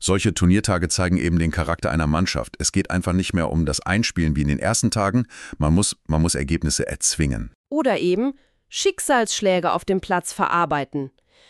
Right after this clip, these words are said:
Speaker 2: Fangen wir mal mit der reinen Ergebnisorientierung an, also Mexiko. Die stehen nach einem, also nach einem ziemlich zähen eins zu null gegen Südkorea als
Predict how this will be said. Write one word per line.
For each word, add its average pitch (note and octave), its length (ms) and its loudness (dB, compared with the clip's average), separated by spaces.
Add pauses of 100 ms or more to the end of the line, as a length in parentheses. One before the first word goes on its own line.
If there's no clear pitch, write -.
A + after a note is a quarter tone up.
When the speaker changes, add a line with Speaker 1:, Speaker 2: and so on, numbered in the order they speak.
(260)
Speaker 2:
Fangen F4+ 340 4
wir D#4 80 4
mal C#4+ 240 4
mit B3 200 2
der F#3 220 0
reinen C4+ 440 4
Ergebnisorientierung F3+ 1300 -2
an, C#3+ 280 -6 (160)
also E3+ 380 0 (100)
Mexiko. - 640 -4 (720)
Die C#4 100 4
stehen D4+ 400 2
nach A#3+ 180 0
einem, A3+ 500 0
also E3 380 -2
nach F3 240 -2
einem F3 220 0
ziemlich F#3+ 440 -2
zähen F#3 420 0
eins B3 420 0
zu A3+ 140 0
null G#3 160 4
gegen F3+ 240 -2
Südkorea A#3 720 0
als - 280 -4